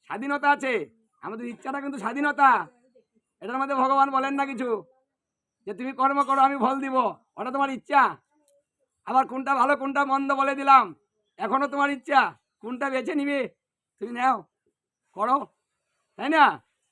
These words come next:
তাহলে ইচ্ছার উপরে ভগবান কিচ্ছু বলেন না। তাই ইচ্ছাটা কালকে আসেন না, কাজে লাগিয়ে দিই। হরে কৃষ্ণ। এই জ্ঞান যেন প্রাপ্ত হয় আমাদের,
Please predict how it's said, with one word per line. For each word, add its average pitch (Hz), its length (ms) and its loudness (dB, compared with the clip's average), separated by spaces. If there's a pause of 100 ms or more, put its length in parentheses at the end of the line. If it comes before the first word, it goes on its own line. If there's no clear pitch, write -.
(240)
তাহলে 269 200 -4
ইচ্ছার 294 380 0
উপরে 302 280 2
ভগবান 294 440 4 (420)
কিচ্ছু 294 300 -8
বলেন 277 260 4
না। 240 180 4 (580)
তাই 214 180 -2
ইচ্ছাটা 247 400 -2
কালকে 240 260 -6
আসেন 233 260 -6
না, 240 100 -12
কাজে 240 300 -6
লাগিয়ে 190 300 -4
দিই। 147 180 -14 (1040)
হরে 240 200 -2
কৃষ্ণ। 254 320 -8 (680)
এই 226 180 2
জ্ঞান 240 260 -6
যেন 233 180 -6
প্রাপ্ত 220 320 -2
হয় 226 200 4
আমাদের, 220 340 -2